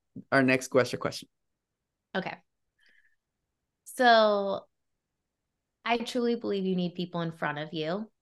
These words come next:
Speaker 2: to take yourself to the next level and reach your full potential. So my question would be, who is your most impact, who was or is the most impactful mentor you've ever had?
Speaker 1: Okay.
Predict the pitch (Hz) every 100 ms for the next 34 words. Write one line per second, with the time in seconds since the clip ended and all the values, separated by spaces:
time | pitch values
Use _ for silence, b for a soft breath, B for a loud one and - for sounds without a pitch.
0 | - 190 170 165 165 165 _ - 185 160
1 | 160 185 165 160 151 147 160 - 165 160
2 | 143 - - 165 147 160 175 170 147 147
3 | 175 160 165 156 160 147 139 - 156 -
4 | 160 240 - 190 - 165 156 147 156 b
5 | b b - 240 247 247 175 165 160 156
6 | 170 - - 180 165 165 - _ _ _
7 | _ _ _ _ - 180 180 226 - -
8 | - - 185 - - - - 233 202 160
9 | 175 185 180 - 160 160 180 - 170 165
10 | 180 196 226 240 190 180 190 175 160 170
11 | 156 156 147 - - - 170 _ _ _
12 | _ _ _ _ _ _ _ _ _ _
13 | _ - - - 202